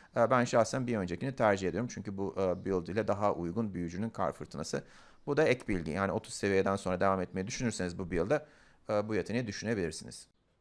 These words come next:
Ustalık kategorisinde iki yetenek daha var üzerinde duracağımız. E, bunlar da buzlu örtü ve soğuk cephe. Buzlu örtü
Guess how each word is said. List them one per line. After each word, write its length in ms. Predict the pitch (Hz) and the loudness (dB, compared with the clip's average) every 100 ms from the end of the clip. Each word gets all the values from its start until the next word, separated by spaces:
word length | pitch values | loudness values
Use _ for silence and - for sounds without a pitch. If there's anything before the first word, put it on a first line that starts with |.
| _ _ _ _ _ _ _ | _ _ _ _ _ _ _
Ustalık 400 | 135 - 147 143 | -6 4 4 6
kategorisinde 800 | 107 101 98 95 - 101 139 151 - | 2 2 2 0 0 0 0 0 -4
iki 220 | 123 123 | -10 -4
yetenek 400 | 110 107 98 - | -4 -4 -6 -4
daha 200 | 90 87 | -2 -2
var 240 | 78 - - | -2 -6 -14
üzerinde 420 | 85 78 78 76 | -12 -10 -8 -8
duracağımız. 600 | 87 87 85 85 156 - - _ _ _ 110 | -6 -4 -2 -2 -4 -8 -16 _ _ _ 2
E, 20 | |
bunlar 640 | 101 104 127 123 113 101 | 2 2 0 4 4 4
da 300 | 151 147 117 | 4 2 0
buzlu 340 | 113 104 123 | -2 0 2
örtü 500 | 87 87 - 143 143 | 4 2 2 0 2
ve 320 | 113 110 110 - | 2 4 2 -2
soğuk 440 | - 107 101 98 | -6 -2 -2 -2
cephe. 260 | - - - - _ - _ _ _ _ | -12 -12 -14 -16 _ -20 _ _ _ _
Buzlu 300 | 123 147 175 | -2 0 6
örtü 480 | 165 131 - 165 | 6 6 2 0